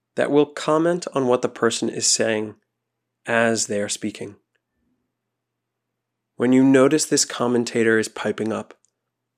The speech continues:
thank the voice for chiming in and ask them to please leave as you continue to listen.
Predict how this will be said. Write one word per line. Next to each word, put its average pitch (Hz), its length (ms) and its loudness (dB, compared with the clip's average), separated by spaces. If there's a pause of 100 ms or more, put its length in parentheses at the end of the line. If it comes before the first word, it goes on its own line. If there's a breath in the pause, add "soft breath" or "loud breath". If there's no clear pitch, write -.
(100)
thank 127 260 0
the 110 100 2
voice 107 400 -6
for - 160 -8
chiming 104 380 -4
in 107 260 -6 (800)
and 110 240 -4
ask 127 280 -4
them 101 300 -6 (340)
to - 100 -12
please 113 360 -4
leave 107 320 -4 (140)
as 110 160 -4
you 110 100 -2
continue 104 460 -6
to - 140 -10
listen. 104 340 -8